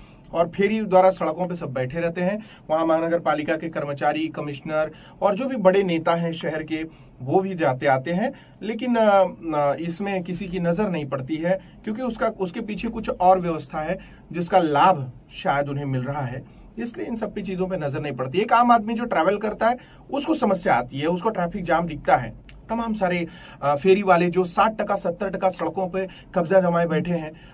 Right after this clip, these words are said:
वो तो खैर फिलहाल ये समस्या इतनी ज्यादा है वसई विरार में कि एक एपिसोड में बात नहीं कर सकते।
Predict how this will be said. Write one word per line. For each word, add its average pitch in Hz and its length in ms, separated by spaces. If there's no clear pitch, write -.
वो 233 160
तो 220 200
खैर 226 240
फिलहाल 220 300
ये 220 160
समस्या 202 500
इतनी 214 280
ज्यादा 180 320
है 175 140
वसई 165 240
विरार 160 260
में 180 160
कि 202 240
एक 214 200
एपिसोड 180 360
में 165 160
बात 117 200
नहीं 110 100
कर 110 80
सकते। - 400